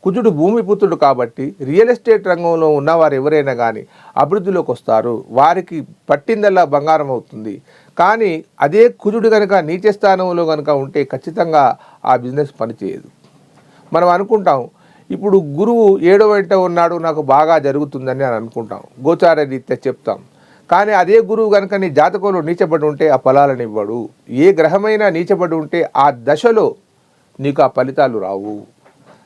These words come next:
దాన్ని గమనించాలి. ఒకటి కాదు, జాతకాన్ని పరిశీలించే ముందు మన పన్నెండు భావాలను పరిశీలించాలి. దాంతోపాటు గా-, మనకు, ఆ, షోడశ, షోడశ ప-,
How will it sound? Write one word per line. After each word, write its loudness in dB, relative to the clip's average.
దాన్ని 2
గమనించాలి. -2
ఒకటి -2
కాదు, 2
జాతకాన్ని 0
పరిశీలించే -4
ముందు -4
మన 0
పన్నెండు 0
భావాలను 2
పరిశీలించాలి. -6
దాంతోపాటు 0
గా-, 2
మనకు, -2
ఆ, 4
షోడశ, 4
షోడశ -2
ప-, 4